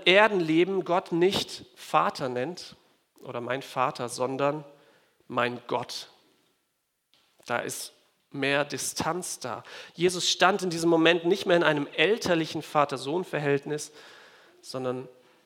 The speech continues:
nur noch sozusagen in einem rechtlichen Verhältnis. Stellt es euch so vor, wie beim verlorenen Sohn. Vielleicht kennt ihr das Gleichnis von Jesus. Er wollte zum Vater zurückkehren, aber dachte, dass dieser ihn wohl nur als Arbeiter wieder aufnehmen würde. So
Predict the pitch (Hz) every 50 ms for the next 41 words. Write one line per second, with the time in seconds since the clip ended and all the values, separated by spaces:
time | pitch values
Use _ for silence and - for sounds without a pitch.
0 | _ _ _ - 139 139 151 165 151 143 139 - 110 - 143 131 - - 139 135
1 | 135 135 139 135 127 123 131 127 127 120 127 135 160 - - - - - 135 -
2 | 135 131 - - 131 131 135 131 139 143 143 - 117 117 - - - - - -
3 | 143 151 151 151 - 147 147 - - 175 185 214 - - 170 143 131 135 143 139
4 | 143 139 139 - 160 151 147 151 156 170 170 160 151 135 135 151 165 185 180 135
5 | 110 104 - - - - - _ _ - - - - - 139 135 135 143 135 131
6 | 131 - - 127 - - - 139 135 135 143 - - 143 - - - 139 135 131
7 | 156 143 - 120 120 - - - - - - - - - 147 151 139 160 185 233
8 | 233 233 196 - 202 185 - - 190 190 214 220 - 175 - - 180 156 190 247
9 | - - - 226 226 220 214 175 165 160 151 - 175 185 - - - - 185 175
10 | 165 - - - 175 165 165 170 170 170 170 156 151 156 160 165 165 185 196 -
11 | 151 - - - - - 147 147 156 160 170 160 156 - 160 151 143 151 143 143
12 | 135 - 143 143 147 - - 156 151 147 147 147 135 131 135 139 139 135 131 123
13 | 123 131 _ _ _ - - - - - - - _ _ _ - - - 151 151
14 | 151 -